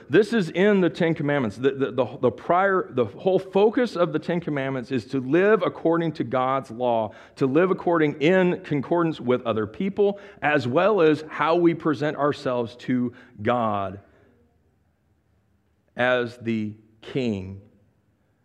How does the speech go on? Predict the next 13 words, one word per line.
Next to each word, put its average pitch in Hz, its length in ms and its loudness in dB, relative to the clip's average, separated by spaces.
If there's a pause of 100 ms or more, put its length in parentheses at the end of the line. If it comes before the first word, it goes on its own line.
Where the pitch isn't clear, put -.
(100)
as 113 360 -2
the 107 100 -14
Savior 110 560 -2
and 101 160 -4
Lord, 98 480 -8
acknowledging 113 720 -2
the 101 60 -6
power 110 400 -6
and 104 100 -6
authority 101 420 -6
of 92 80 -14
God. 123 400 -4 (300)
And 131 260 2